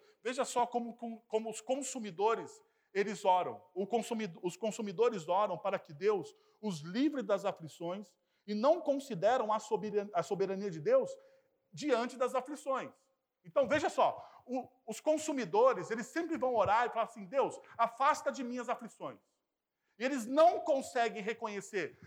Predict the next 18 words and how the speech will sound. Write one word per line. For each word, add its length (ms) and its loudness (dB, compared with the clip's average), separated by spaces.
nas 380 2
aflições 640 0
a 80 0
soberania, 800 2
o 120 4
amor 320 6
e 40 -2
a 80 2
graça 320 0
de 100 -6
Deus. 360 4
Eles 220 -2
sempre 280 -2
consideram 560 -2
as 140 -2
aflições 460 -4
como 260 4
algo 380 6